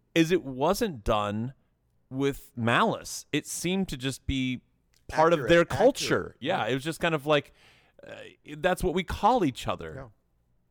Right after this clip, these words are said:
Speaker 1: So I don't know. I, I, I think by today's lens, that, that movie would have some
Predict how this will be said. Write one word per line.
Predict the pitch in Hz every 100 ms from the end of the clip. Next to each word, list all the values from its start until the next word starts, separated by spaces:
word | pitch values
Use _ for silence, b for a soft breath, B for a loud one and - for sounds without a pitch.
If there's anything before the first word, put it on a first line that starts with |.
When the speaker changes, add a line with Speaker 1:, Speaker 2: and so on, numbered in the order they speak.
| _ _ _ _ _ _ _ _ _ _
Speaker 1:
So | - 135
I | 139
don't | 196
know. | 185 147 117 - _ _ _ _ _ _
I, | 107
I, | 107 110 107 -
I | 123
think | 135 135
by | 131
today's | 123 113 120 101
lens, | 113 107 90
that, | 101 104 -
that | 107
movie | 113 107
would | 98 92 92 _ b b b b
have | - 123 127 117
some | 113 113 101 92 90